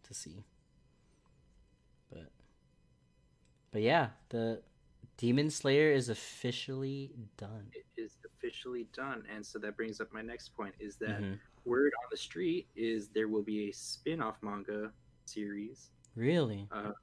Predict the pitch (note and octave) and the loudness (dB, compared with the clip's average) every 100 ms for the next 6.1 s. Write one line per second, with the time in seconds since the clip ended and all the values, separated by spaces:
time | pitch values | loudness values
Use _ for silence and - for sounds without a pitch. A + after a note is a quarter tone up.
0 | - - - A2+ B2+ A2+ A2 A2 G#2 G#2 | -18 -10 0 2 2 0 2 2 0 -2
1 | G2+ - B2+ C3 C#3 B2+ G#2+ G#2 - G2+ | -6 -6 0 2 0 -2 -6 -6 -4 -4
2 | G2+ G2 - - C3 C3+ - B2 A#2 - | -4 -8 -12 -6 0 0 0 0 0 2
3 | A2 A2+ D#3 D#3 E3+ E3+ C3+ C3 D3+ D#3+ | 2 4 6 8 8 6 6 2 2 2
4 | D#3+ D3 D3 D3+ D3+ D3+ D#3 C#3+ G#2+ F#2+ | 2 2 2 2 2 2 2 2 0 -4
5 | A2 A#2+ D3+ C#3+ A#2 A#2+ A2+ G2+ - G2 | 0 10 10 10 6 4 4 2 -6 -10
6 | F#2+ | -8